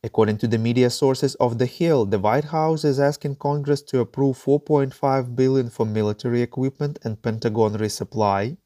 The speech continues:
two point seven billion for defense and intelligence assistance for Ukraine, and four point five billion for budgetary support for the government of Ukraine.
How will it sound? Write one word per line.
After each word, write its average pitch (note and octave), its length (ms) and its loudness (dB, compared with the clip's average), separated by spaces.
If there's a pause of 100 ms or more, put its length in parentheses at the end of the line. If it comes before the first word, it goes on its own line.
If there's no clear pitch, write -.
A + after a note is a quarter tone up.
two D3+ 100 2
point D#3 380 0
seven C3+ 400 0
billion C3+ 260 4
for A#2+ 160 0
defense B2 420 -2
and A2+ 200 -4
intelligence G2+ 720 0
assistance C3+ 500 -4
for - 180 0
Ukraine, D3+ 600 0
and A2+ 180 -2
four C#3 220 0
point C3+ 340 2
five C#3 380 0
billion D#3 320 0
for C3 140 -4
budgetary B2 680 -2
support C3+ 500 0
for - 200 -2
the G2+ 120 -2
government G#2 560 -2
of A2 200 -6
Ukraine. C3+ 680 -2